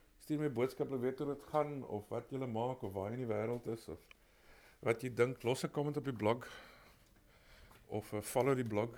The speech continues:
Jy kan inskryf op hom, en dan stuur ek jou e-mail elke, elke keer as jy, eh, 'n comment los, of elke keer as ek 'n post maak, dan stuur ek jou e-mail, so jy kan inteken op sulke goed, of laat weet hoe dit gaan. As jy in Londen rond self bly en jy wil ontmoet, laat weet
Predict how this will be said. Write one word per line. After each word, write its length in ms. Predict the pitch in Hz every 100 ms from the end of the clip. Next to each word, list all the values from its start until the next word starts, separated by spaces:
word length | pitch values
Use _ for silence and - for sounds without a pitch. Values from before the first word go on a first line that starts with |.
| - -
Jy 80 | 104
kan 180 | 120 117
inskryf 420 | 120 - 127 120
op 120 | 117
hom, 140 | 123 120
en 60 |
dan 100 | 104
stuur 220 | - 120
ek 100 | 120
jou 140 | 123 117
e-mail 340 | 120 127 120 110
elke, 360 | 113 117 117 - - - - - - - - - - - - - - -
elke 220 | 117 135
keer 300 | 135 135 127
as 140 | 123
jy, 80 | 120
eh, 300 | 113 113 107 - - - - - -
'n 120 | -
comment 320 | - 123 131
los, 520 | 113 123 156 - - - - - - - -
of 100 | 120
elke 180 | 127 143
keer 100 | 135
as 100 | 135
ek 60 | 135
'n 120 | -
post 260 | 139 135
maak, 160 | 139 117
dan 80 | -
stuur 160 | 127
ek 80 | 120
jou 140 | 120 110
e-mail, 380 | 117 117 123 131 - - - - - -
so 100 | 113
jy 20 |
kan 140 | 127
inteken 440 | 120 131 135 123 127
op 80 | 120
sulke 260 | 131 135
goed, 340 | - 139 139 -
of 380 | 113 - - - - - - -
laat 120 | 123 120
weet 160 | 156
hoe 100 | 180
dit 80 | 175
gaan. 220 | 196 139 - - - - - - - - - -
As 140 | 139
jy 80 | 147
in 80 | 131
Londen 380 | 107 123 147 139
rond 300 | 113 120 135
self 240 | 139 135 -
bly 140 | 151
en 60 | 139
jy 60 | 120
wil 140 | 120
ontmoet, 320 | 117 147 - 113
laat 200 | 104 113
weet 160 | 117